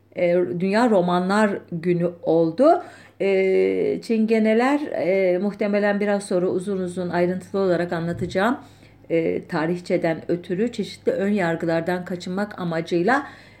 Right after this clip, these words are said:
e, adlarını, e, değiştirmek ihtiyacı duymuşlardı. E,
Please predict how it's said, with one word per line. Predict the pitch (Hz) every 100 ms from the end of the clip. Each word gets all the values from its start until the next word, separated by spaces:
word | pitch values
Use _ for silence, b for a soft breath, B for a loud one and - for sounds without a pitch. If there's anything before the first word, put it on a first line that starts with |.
| B
e, | - -
adlarını, | 190 175 185 185 190 214 262 -
e, | 185 185 175 175 170 165 B B B - 165
değiştirmek | 190 190 - 208 233 269
ihtiyacı | 220 214 180 165 170 165
duymuşlardı. | 165 165 165 - 165 156 156 277 - B B B -
E, | 190 185 180